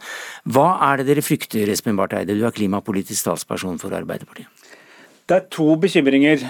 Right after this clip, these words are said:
Speaker 2: eh, vi er opptatt av. Den første er at, eh, det er et enormt energisluk, altså såkalt graving etter kryptovaluta, som altså er veldig komplekse,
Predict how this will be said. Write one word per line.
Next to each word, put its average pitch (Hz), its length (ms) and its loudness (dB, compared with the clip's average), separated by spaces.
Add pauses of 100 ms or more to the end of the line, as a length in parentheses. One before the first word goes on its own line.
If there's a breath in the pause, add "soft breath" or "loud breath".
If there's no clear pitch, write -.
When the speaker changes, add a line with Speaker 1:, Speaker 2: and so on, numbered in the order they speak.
Speaker 2:
eh, 143 480 4
vi 143 100 2
er 147 140 6
opptatt 131 260 0
av. 143 220 6
Den 151 160 2
første - 320 2
er 135 160 6
at, 131 240 2
eh, 143 180 6
det 139 60 0
er 127 220 6
et 123 100 -2
enormt 139 640 2
energisluk, 139 680 0 (100)
altså 143 240 0
såkalt 131 480 0
graving 135 640 4
etter 139 320 2
kryptovaluta, 127 720 0
som 139 220 0
altså 131 240 0
er 120 160 2
veldig 117 340 0
komplekse, 127 600 -4